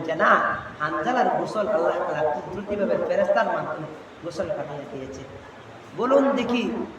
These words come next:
সাহাবীরা নবী করিম সাল্লাল্লাহু আলাইহি ওয়াসাল্লামকে কত ভালোবেসেছে। আমরাও তো নবীকে ভালোবাসি। কেমন ভালোবাসি? রসুল বলেন,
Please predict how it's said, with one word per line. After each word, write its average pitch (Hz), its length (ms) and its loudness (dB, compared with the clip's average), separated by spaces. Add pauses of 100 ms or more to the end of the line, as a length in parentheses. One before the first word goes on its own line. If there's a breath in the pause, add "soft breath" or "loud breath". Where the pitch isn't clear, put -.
(140)
সাহাবীরা 262 640 4
নবী 214 260 4
করিম - 0 -
সাল্লাল্লাহু 277 260 0
আলাইহি 233 200 -2
ওয়াসাল্লামকে 226 460 -4
কত 190 100 2
ভালোবেসেছে। 190 540 0 (640)
আমরাও 247 320 4
তো 160 260 2
নবীকে 151 240 -4
ভালোবাসি। 135 440 -4 (480)
কেমন 196 240 2
ভালোবাসি? 143 480 0 (920)
রসুল 185 280 -2
বলেন, 202 340 4